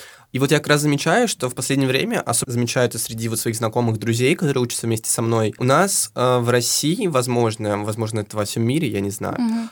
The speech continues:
Speaker 1: а, есть такая большая проблема принятия себя, что люди пытаются на себя всегда примерять какие-то образы, какие-то маски. И вот как в этих ситуациях, э, все-таки понять себя, понять то, что ты хочешь,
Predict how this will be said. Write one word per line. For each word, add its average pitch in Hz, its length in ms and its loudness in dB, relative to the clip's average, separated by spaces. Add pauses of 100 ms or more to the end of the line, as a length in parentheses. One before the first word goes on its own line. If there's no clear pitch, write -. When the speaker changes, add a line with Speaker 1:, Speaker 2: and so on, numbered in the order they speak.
Speaker 1:
а, 120 320 4
есть 131 260 2
такая 139 260 2
большая 127 280 2
проблема 135 420 2
принятия 131 420 2
себя, 110 520 0
что - 220 -6
люди 147 220 0
пытаются 131 520 2
на 123 80 0
себя 120 240 2
всегда 117 220 0
примерять 120 300 2
какие-то 139 240 -4
образы, 113 440 2
какие-то 123 340 -4
маски. 123 520 2 (320)
И 127 60 -8
вот 127 220 0 (360)
как - 260 0
в 151 60 -2
этих 139 200 -2
ситуациях, 156 840 2
э, 127 280 4
все-таки 139 400 -2 (220)
понять 147 400 2
себя, 127 340 2
понять 120 360 0
то, 131 100 -2
что - 140 -8
ты 123 120 -4
хочешь, 147 560 0